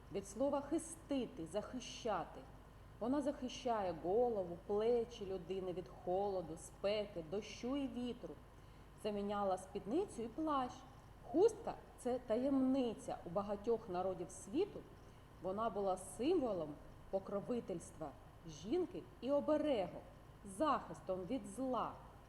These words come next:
Українська хустина — дівоча і жіноча прикраса, незамінна супутниця у житті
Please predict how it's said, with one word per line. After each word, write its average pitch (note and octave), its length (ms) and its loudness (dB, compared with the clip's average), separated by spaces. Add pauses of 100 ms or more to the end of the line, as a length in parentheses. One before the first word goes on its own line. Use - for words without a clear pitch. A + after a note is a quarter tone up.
(4000)
Українська G#3+ 960 2 (220)
хустина — C#4 680 0 (440)
дівоча A3 580 0 (120)
і G3 40 -8
жіноча G#3 520 -2
прикраса, C4+ 760 2 (280)
незамінна B3 760 4
супутниця G3 800 -2
у E3+ 100 0
житті A3 500 0